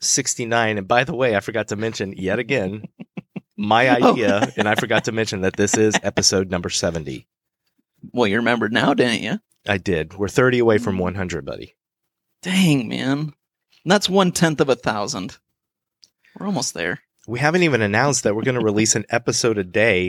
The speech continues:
Speaker 1: in December just so we can get to one hundred <laughs> by the end of the year.
Speaker 2: Oh, that'll be fun.
Speaker 1: Uh, <laughs>
Speaker 2: <laughs> I'll just have to, um, see if,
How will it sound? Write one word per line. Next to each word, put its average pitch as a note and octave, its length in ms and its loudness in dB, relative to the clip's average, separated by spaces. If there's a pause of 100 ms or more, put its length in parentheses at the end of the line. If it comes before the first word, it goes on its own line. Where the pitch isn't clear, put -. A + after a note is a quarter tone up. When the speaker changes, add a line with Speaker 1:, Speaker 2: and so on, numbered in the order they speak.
Speaker 1:
in F#2+ 140 -6
December G#2 460 -4
just - 180 -4
so A2 260 2
we A2 120 -4
can B2+ 160 -6
get - 180 -6
to B2 140 0
one G#2 200 2
hundred B2+ 480 -2 (200)
<laughs> - 200 -8
by - 140 0
the C#3 240 -8
end A#2+ 140 -4
of A2+ 80 0
the - 260 -6 (120)
year. - 160 -16 (840)
Speaker 2:
Oh, D#3+ 120 -4
that'll F#3+ 260 4
be D3 140 2
fun. B2+ 380 -4 (420)
Speaker 1:
Uh, C3+ 160 4 (1040)
<laughs> - 20 0
Speaker 2:
<laughs> - 1700 -6
I'll C#3 100 0
just D#3+ 200 -4
have D3+ 260 0
to, B2+ 380 -4
um, B2+ 340 -10
see D3+ 200 -8
if, D3+ 320 -2